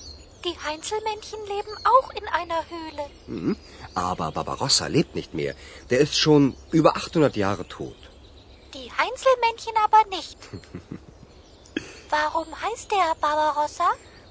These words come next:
Speaker 2: Der heißt nicht wirklich so. Das war der Kaiser Friedrich der Erste, den die Italiener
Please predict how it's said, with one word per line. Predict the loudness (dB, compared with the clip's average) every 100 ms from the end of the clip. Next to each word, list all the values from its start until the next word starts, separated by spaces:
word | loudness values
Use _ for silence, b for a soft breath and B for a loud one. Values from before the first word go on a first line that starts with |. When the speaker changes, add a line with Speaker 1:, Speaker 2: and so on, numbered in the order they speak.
| 6
Speaker 2:
Der | 6 6
heißt | 4 2 -4
nicht | -2
wirklich | 0 0 -4 -4
so. | -2 -2 -2 B B B B -4
Das | 0 2
war | 4
der | 2
Kaiser | 0 0 2 0
Friedrich | -2 -2 -2 -2
der | -4 0
Erste, | 0 0 -4 -10 B B -20 -2
den | 0 0
die | -4
Italiener | -6 -8 -4 -2 0 -2 -4